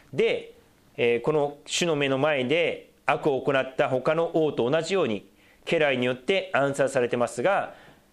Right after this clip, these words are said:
えー、他の人たちがそれを良しとせず、その暗殺した家来たちを、えー、この殺してですね、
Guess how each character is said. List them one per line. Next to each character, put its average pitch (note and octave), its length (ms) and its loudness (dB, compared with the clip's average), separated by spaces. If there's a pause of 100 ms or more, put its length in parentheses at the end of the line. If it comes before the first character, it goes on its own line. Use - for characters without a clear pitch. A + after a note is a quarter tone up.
(180)
え A#2+ 360 2
ー、 - 20 -16
他 D3 220 0
の D#3 120 0
人 C#3+ 120 -8
た C3+ 120 0
ち C3 100 -2
が C3 60 2
そ C3+ 100 -4
れ C3+ 80 2
を - 20 0
良 D3+ 140 0
し - 80 -8
と C3+ 100 0
せ C3+ 140 0
ず、 D3+ 420 -2 (280)
そ C3 140 -4
の B2+ 120 -2
暗 C#3+ 160 2
殺 C3+ 240 -4
し - 80 -6
た B2+ 100 0
家 D3 140 0
来 B2 180 2
た A2+ 100 -2
ち - 180 -2
を、 A3 360 0 (280)
え F2 260 -10
ー、 - 40 -20
こ - 80 -10
の F#2+ 260 -10
殺 C#3+ 220 0
し - 40 -4
て C3 80 -2
で F#2+ 60 -2
す - 100 -12
ね、 F#3 160 -4